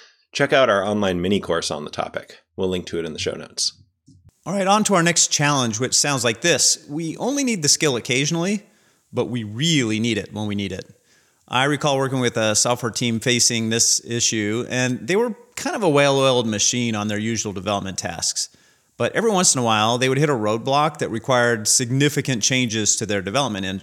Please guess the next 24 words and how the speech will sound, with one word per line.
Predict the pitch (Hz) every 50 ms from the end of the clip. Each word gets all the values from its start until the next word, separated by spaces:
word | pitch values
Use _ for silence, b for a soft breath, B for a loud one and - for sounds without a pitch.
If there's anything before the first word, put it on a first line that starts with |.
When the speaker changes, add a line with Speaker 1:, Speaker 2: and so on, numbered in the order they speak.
| - _
Speaker 2:
infrastructure. | 110 110 95 101 98 - - 107 92 90 - - - 98 98 107 110 B B B B B B B B B
And | - 127 131 135
that | 151 175 180
was | 190 175 -
something | - - 165 156 156 165 147 143
that | 127
was | 117 107
outside | 120 117 117 107 - 135 127 120
of | 113 110
their | 110 104
domain | 92 104 101 98 110 117 123 131 135 139 135
and | - 117 113 107
squarely | - - - - - - 135 143 147 151 147 139 131
in | 123 120
the | 117 110
realm | 113 113 110 110 110 107
of | 107 104 98 98
their | 113 107 104 98
I | 101 101 101
T | 95 - - 156 143 131
team | - - 117 101 98 98
that | 95 -
supported | - - 98 - - 120 113 110 90
them. | 85 90 87 85